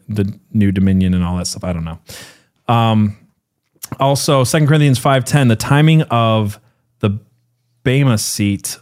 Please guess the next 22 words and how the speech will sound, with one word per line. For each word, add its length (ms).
or 160
the 160
judgment 440
seat 400
of 160
Christ 460
will 160
only 280
fit 580
into 280
a 40
pre-trib 600
view. 440
I'll 80
have 100
to 100
look 140
into 140
Second 280
Corinthians 340
five 260
ten. 300